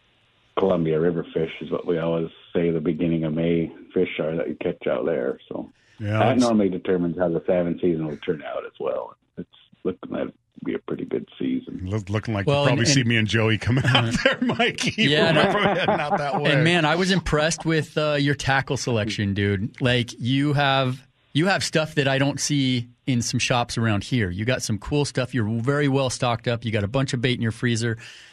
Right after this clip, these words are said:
Speaker 3: Um, and, and there's plenty of space out there for guys. Uh, and if, and, and now you guys have a restaurant, right? The Warm
Speaker 1: Yes,
Speaker 3: House
Speaker 1: correct.
Speaker 3: Restaurant
Speaker 1: The Warm
Speaker 3: there
Speaker 1: House
Speaker 3: where guys can actually
Speaker 1: Restaurant.
Speaker 3: sit down and have a meal and maybe have a,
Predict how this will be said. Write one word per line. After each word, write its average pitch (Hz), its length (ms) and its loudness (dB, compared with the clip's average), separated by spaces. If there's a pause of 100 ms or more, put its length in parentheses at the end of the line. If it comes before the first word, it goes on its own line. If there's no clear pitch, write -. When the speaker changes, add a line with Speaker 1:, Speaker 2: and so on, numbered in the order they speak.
(140)
Speaker 3:
Um, 101 480 2 (340)
and, 131 240 0
and 127 160 2
there's 123 180 2
plenty 147 320 0
of 143 80 2
space 143 320 0
out 113 160 0
there 117 160 0
for 113 140 -4
guys. 113 400 2 (420)
Uh, 123 40 2 (260)
and 113 100 2
if, 117 160 0
and, 123 380 0
and 135 140 2
now 175 180 2
you 165 140 2
guys 135 240 0
have 139 140 0
a 123 60 2
restaurant, 120 1040 0
right? 123 560 -2 (360)
The 135 80 0
Warm 127 500 2
Speaker 1:
Yes, 117 120 0
Speaker 3:
House 131 360 0
Speaker 1:
correct. 107 140 0
Speaker 3:
Restaurant 131 720 0
Speaker 1:
The 196 80 -6
Warm - 280 2
Speaker 3:
there - 140 2
Speaker 1:
House 151 80 2
Speaker 3:
where 143 100 2
guys 135 240 2
can 139 120 0
actually 139 220 2
Speaker 1:
Restaurant. 147 260 0
Speaker 3:
sit 143 40 -4
down 131 200 2
and 131 80 2
have 131 180 2
a 127 40 2
meal 123 400 2
and 123 220 2
maybe 123 400 2 (140)
have 127 200 0
a, 110 220 2